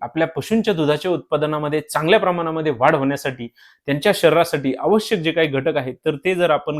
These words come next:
गाभण काळामध्ये आपल्या पशूंना त्या ठिकाणी दिले तर मित्रांनो, आपल्याला या दुग्ध व्यवसायामध्ये निश्चितच त्या ठिकाणी खूप चांगला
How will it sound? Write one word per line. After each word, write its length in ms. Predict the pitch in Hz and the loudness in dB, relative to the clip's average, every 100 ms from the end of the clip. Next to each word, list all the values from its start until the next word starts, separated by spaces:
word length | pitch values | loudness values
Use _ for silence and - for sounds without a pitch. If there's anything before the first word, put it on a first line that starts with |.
| 135 | -2
गाभण 320 | 135 139 202 | 0 2 2
काळामध्ये 460 | 190 156 151 156 151 | 4 4 4 2 2
आपल्या 280 | 135 143 139 | 2 -2 -4
पशूंना 400 | 135 147 147 135 | -6 -6 -6 -6
त्या 140 | 135 | -8
ठिकाणी 320 | 131 - 135 | -8 -4 -2
दिले 300 | 123 139 139 - _ _ 175 | 0 0 -2 -6 _ _ 0
तर 100 | 180 | 0
मित्रांनो, 420 | 160 160 143 123 | 0 0 0 -2
आपल्याला 420 | 110 113 160 160 | -4 -2 0 2
या 140 | 151 147 | 2 0
दुग्ध 260 | 127 127 | -4 -2
व्यवसायामध्ये 580 | 143 135 135 131 135 123 | -2 -2 -2 -4 -4 -4
निश्चितच 540 | 127 143 - 233 190 - | -6 -6 -4 -4 -2 -2
त्या 80 | |
ठिकाणी 300 | 143 139 143 139 | -4 -4 -6 -6
खूप 240 | 143 131 | -6 -4
चांगला 280 | - 135 135 | -2 0 0